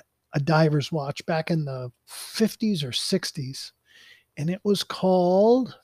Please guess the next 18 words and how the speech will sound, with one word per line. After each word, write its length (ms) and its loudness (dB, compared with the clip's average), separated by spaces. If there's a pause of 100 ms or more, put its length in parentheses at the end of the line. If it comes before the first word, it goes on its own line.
fifty 460 0
Fathoms. 640 2
And 140 -2
unless 340 -2
I'm 220 -4
mistaken, 640 2 (200)
<coughs> 180 -2
they 320 6
made 220 6
it 180 0
for 220 2
Waltham 520 4
also 400 -2
here. 380 -6 (1300)
It 80 -16
says 260 0 (180)
Blancpain 640 4 (180)
Aqualung. 640 0